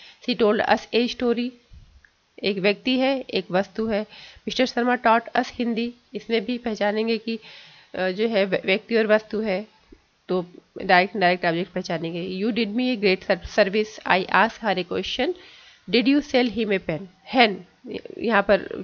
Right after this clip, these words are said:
तो यहाँ पर हिम क्या है? Direct object है। व्यक्ति क्या होता है? Indirect object। और वस्तु क्या होती है? हेन। हेन यहाँ पर वस्तु में आएगी, ठीक है।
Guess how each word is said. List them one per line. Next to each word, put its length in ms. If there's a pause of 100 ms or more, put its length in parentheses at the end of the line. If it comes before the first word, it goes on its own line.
तो 80
यहाँ 220
पर 200 (520)
हिम 180
क्या 160
है? 240 (1700)
Direct 300
object 420
है। 140 (1160)
व्यक्ति 320
क्या 180
होता 260
है? 220 (140)
Indirect 420
object। 440 (260)
और 80
वस्तु 360
क्या 140
होती 300
है? 100
हेन। 320
हेन 240
यहाँ 160
पर 120
वस्तु 320
में 140
आएगी, 360 (540)
ठीक 180
है। 140